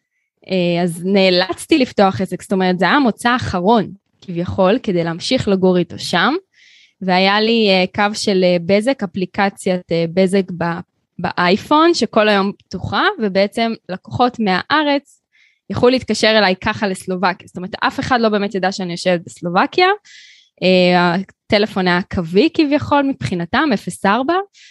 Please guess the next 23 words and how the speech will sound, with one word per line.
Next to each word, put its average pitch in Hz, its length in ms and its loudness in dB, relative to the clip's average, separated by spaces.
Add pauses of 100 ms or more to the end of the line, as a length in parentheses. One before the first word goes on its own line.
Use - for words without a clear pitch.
(340)
ו-, 190 380 2
וככה 233 320 0
זה 190 120 -2
התחיל, 330 460 0 (320)
ואז 220 300 0
אחרי 247 200 -4
חצי 247 260 -6
שנה, 302 360 0 (200)
אה, 180 60 -2 (320)
הבנו 185 280 0
שפשוט, - 480 -6 (140)
אוקיי, - 300 -2 (140)
אי 220 60 4
אפשר 196 160 2
להמשיך 190 400 0
ככה, 233 400 2 (120)
וסבבה, 185 920 0
העסק 196 300 0
מתחיל 180 360 -6
להתפתח, 277 680 -2 (640)
אז 196 160 -4
חזרתי 202 520 2
לארץ, 208 760 0